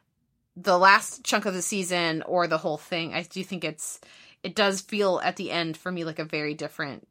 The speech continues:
story than they started out telling. Um, so, you know, I think it's, it's just different, but it's still very interesting and fun. And I certainly ended up, you know, as everyone knows from the, my, our end of the year podcast, I did end up really appreciating what we got with this season.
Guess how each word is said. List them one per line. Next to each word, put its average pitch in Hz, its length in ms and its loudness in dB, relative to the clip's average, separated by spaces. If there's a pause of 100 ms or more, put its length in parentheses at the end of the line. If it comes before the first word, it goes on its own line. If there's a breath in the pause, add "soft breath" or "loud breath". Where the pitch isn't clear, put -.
story 175 420 -2
than 165 140 -6
they 156 80 -4
started 156 400 -2
out 139 200 -2
telling. 196 440 -6 (640 soft breath)
Um, 147 400 -2 (640)
so, 196 420 4 (1120)
you 220 120 2
know, 196 160 4
I 202 80 4
think 214 200 -2
it's, 196 180 0
it's - 200 -8
just 190 160 -8
different, - 360 -6
but 165 120 -4
it's 160 160 -6
still 180 200 -2
very 156 200 -2
interesting 156 380 -8
and 143 100 -12
fun. 160 160 0
And 156 100 0
I 160 80 0
certainly 160 380 -4 (380)
ended 156 240 -8
up, 147 120 -6 (340)
you 175 180 -8
know, 139 80 -6
as 151 140 -6
everyone 156 300 -4
knows 156 300 0 (360 loud breath)
from 156 300 -6 (280)
the, 175 80 -8
my, 175 160 0
our 202 240 4
end 233 100 4
of 214 60 0
the 233 80 2
year 208 100 4
podcast, 214 420 6
I 196 40 2
did 196 160 2
end 196 180 4
up 180 120 2
really 220 260 6
appreciating 180 720 0
what 160 100 -6
we 160 100 -8
got 160 220 0
with 156 120 -8
this - 120 -14
season. 160 400 -12